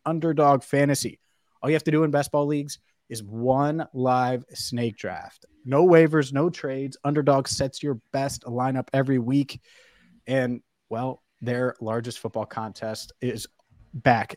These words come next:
and it's even bigger. It's the largest fantasy football contest of all time, with over fifteen million dollars in prizes,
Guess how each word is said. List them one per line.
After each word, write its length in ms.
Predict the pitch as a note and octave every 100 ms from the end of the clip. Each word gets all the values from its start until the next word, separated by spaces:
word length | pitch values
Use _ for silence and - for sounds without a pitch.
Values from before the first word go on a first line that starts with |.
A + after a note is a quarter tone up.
| -
and 100 | B2
it's 140 | -
even 320 | C3+ B2+ B2+
bigger. 220 | A#2 G#2+ G#2+
It's 100 | -
the 80 |
largest 540 | A#2+ A2 C#3 E3+ F3 -
fantasy 320 | E3 D3+ C#3
football 320 | B2+ C3+ C#3
contest 400 | C3 C3 C3 B2+
of 80 | C3
all 240 | A#2 D3+ D#3
time, 240 | - C#3
with 140 | C#3 -
over 200 | D#3 D3+
fifteen 480 | - G3 - F#3+ E3+
million 240 | E3+ E3
dollars 340 | D#3 D#3+ D#3+
in 100 | D3
prizes, 680 | C3 E3 D#3+ D#3 C#3 B2+ A#2